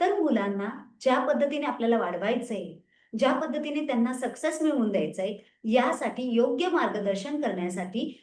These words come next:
hypnotherapy खूप मोठं काम करते. परंतु ही hypnotherapy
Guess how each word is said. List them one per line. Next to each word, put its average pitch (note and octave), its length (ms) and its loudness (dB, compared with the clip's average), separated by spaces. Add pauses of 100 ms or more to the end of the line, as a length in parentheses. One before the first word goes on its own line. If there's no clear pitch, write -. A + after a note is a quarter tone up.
(140)
hypnotherapy C4 720 0 (140)
खूप G#4+ 220 0
मोठं A#3 280 -2
काम F3 200 -4
करते. E3 460 -8 (960)
परंतु G#4 280 2
ही F4+ 340 6
hypnotherapy C4+ 840 0